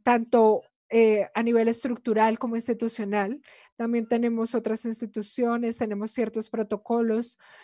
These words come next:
tenemos muchas recomendaciones que se han establec-, que han establecido cuáles son los límites de la legalidad dentro de las acciones policiales para las comunidades,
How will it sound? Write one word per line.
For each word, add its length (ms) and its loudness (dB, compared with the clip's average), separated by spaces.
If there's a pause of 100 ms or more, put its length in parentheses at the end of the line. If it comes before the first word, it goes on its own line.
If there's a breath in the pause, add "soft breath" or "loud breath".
(160 loud breath)
tenemos 360 -2
muchas 300 -4
recomendaciones 920 -4
que 120 -2
se 140 -2
han 160 2
establec-, 640 -4
que 100 4
han 100 4
establecido 520 0
cuáles 240 0
son 120 0
los 140 0
límites 580 0 (280 loud breath)
de 120 8
la 140 6
legalidad 580 4
dentro 360 2
de 60 6
las 180 0
acciones 400 -6
policiales 880 -4 (800 soft breath)
para 220 2
las 180 -2
comunidades, 800 -2